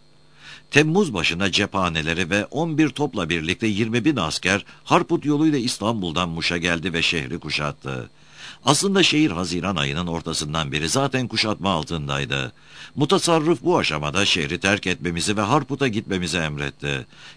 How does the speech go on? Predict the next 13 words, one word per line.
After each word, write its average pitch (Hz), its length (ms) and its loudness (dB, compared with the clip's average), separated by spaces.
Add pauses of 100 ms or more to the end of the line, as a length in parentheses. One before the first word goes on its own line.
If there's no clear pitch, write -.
Kalmamıza 160 500 4
izin 135 320 0
vermesi 85 400 0
için 92 180 -2
ona 82 240 0
yalvardık. 76 680 -2 (240)
Çünkü 160 260 2
ilgilenmemiz 127 760 0
gereken 90 340 0
yetimler 98 600 0
ve 92 80 0
hastalar 82 460 -2
vardı. 69 560 -4